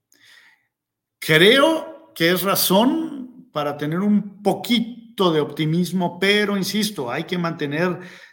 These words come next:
pues, este, supervisadas las expectativas. Dejemos primero que lleguen al siete y siete,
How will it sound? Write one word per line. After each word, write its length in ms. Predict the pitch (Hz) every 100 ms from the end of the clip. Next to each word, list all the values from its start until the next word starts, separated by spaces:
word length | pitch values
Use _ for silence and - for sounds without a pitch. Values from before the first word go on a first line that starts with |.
| _
pues, 460 | - 160 147 127 -
este, 520 | 135 - 135 127 123
supervisadas 880 | 117 156 147 160 156 151 170 180 170
las 140 | 156
expectativas. 1000 | - - 139 139 127 147 117 - - - _ _ _ _ _ _ _ _ _ _ _
Dejemos 420 | 123 131 143 214
primero 260 | 214 185 208
que 100 | 196
lleguen 220 | 190 208
al 100 | 185
siete 260 | 151 190 196
y 40 |
siete, 600 | - 185 180 143 117 -